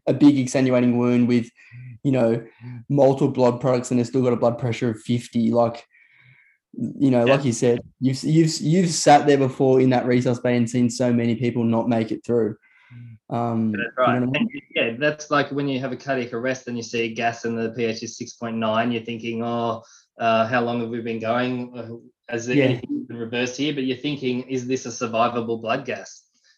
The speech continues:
Speaker 1: Yeah.
Speaker 2: And, yeah, like, to see this patient survive was re-, really good.
Speaker 1: Yeah. I liked how you raised too, um, tranexamic acid, and I guess the other one to think about too is, um,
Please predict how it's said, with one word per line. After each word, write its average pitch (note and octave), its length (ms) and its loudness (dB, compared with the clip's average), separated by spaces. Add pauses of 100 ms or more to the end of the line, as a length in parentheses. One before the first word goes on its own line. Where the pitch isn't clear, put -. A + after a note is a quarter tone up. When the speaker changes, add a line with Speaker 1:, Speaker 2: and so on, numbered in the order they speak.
(160)
Speaker 1:
Yeah. A#2 140 2
Speaker 2:
And, A2+ 240 -2 (220)
yeah, A#2+ 320 -4 (340)
like, A2+ 220 -4
to B2 100 -10
see A#2+ 200 -6
this A2+ 160 -10
patient A2 320 -10
survive A2 560 -8
was G2+ 200 -20
re-, A2 200 -10 (400)
really A2 180 -2
good. B2 220 -2
Speaker 1:
Yeah. C#3 160 4 (720)
I C#3+ 60 8
liked G#3 200 8
how D4 60 4
you F3+ 160 6
raised C#3+ 320 2
too, C#3+ 320 2
um, B2+ 240 2
tranexamic C3 440 0
acid, B2 440 2
and B2 80 2
I B2 80 4
guess B2+ 220 0
the C3 100 2
other A#2+ 140 4
one B2 200 4
to B2 120 0
think A#2 180 -2
about A#2 240 2
too B2+ 120 0
is, B2 140 2
um, A2 280 2